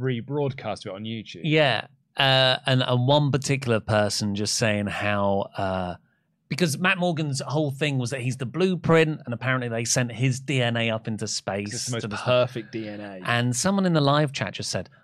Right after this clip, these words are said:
Speaker 2: "Oh, if I had, uh, Matt Morgan's D N A, I'd make a clone of myself, turn it female,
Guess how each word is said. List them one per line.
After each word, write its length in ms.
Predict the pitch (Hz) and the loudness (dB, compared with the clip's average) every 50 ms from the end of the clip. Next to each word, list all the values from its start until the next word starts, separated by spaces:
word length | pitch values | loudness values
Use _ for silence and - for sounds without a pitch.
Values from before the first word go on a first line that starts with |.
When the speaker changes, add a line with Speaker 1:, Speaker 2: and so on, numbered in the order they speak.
| _ _ | _ _
Speaker 2:
"Oh, 100 | - 98 | -4 -4
if 180 | 90 92 - 113 | -4 -4 -2 -2
I 140 | 107 101 | -2 -2
had, 200 | 95 90 85 82 | -2 -4 -6 -8
uh, 160 | 90 85 80 80 | -8 -10 -10 -8
Matt 220 | 85 90 95 - | -8 -10 -10 -10
Morgan's 440 | - 95 92 90 87 101 90 87 80 | -8 -8 -8 -6 -6 -8 -10 -10 -10
D 180 | - - 95 90 | -8 -8 -8 -6
N 120 | 87 87 | -6 -6
A, 240 | 87 85 85 90 101 - - - - - _ | -6 -6 -8 -8 -10 -12 -18 -20 -20 -10 _
I'd 160 | 117 101 101 | -4 -4 -2
make 240 | 107 101 104 98 - | 0 -2 -2 -2 -4
a 60 | 98 | -8
clone 360 | - - - 110 113 117 107 | -12 -4 0 2 2 2 2
of 120 | 104 90 92 | 0 -4 -4
myself, 800 | 90 85 87 - - - - 85 85 87 101 - - - - _ _ _ _ _ _ _ _ _ _ _ _ | -6 -8 -8 -8 -8 -8 -6 -6 -8 -8 -10 -12 -18 -20 -20 _ _ _ _ _ _ _ _ _ _ _ _
turn 320 | - - 123 117 110 107 | -2 2 2 2 2 2
it 100 | 104 - | -2 -6
female, 680 | - - - 113 113 113 110 98 90 87 85 87 98 - | -6 -2 0 0 0 0 -2 -2 -4 -6 -8 -8 -10 -12